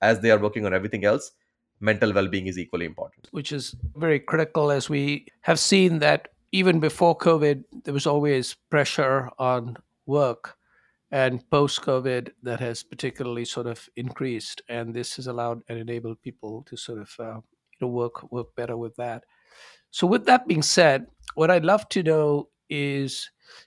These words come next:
Speaker 2: if you were to make some provocative statements or perspectives about, you know, whether it's Marcel, the future of education, the future of gig economy,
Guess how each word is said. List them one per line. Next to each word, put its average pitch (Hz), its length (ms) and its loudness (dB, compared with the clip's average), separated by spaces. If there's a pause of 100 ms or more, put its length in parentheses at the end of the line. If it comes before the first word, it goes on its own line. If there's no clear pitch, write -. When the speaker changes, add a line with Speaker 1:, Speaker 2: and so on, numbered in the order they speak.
Speaker 2:
if 165 240 -2
you 208 180 2
were 208 360 2
to 151 680 0
make 151 380 -2
some 131 240 -4
provocative 143 1000 -2 (400)
statements 135 800 -4
or 123 120 -8
perspectives - 880 -8 (580)
about, 135 520 2 (800)
you - 80 -4
know, 151 160 4
whether 170 380 4
it's 160 340 0 (300)
Marcel, 156 640 2
the 127 80 -4
future 147 360 -2
of 135 120 -2
education, 143 880 -2
the 123 80 -6
future 127 420 -8
of 113 220 -10
gig 147 220 -4
economy, 139 760 -2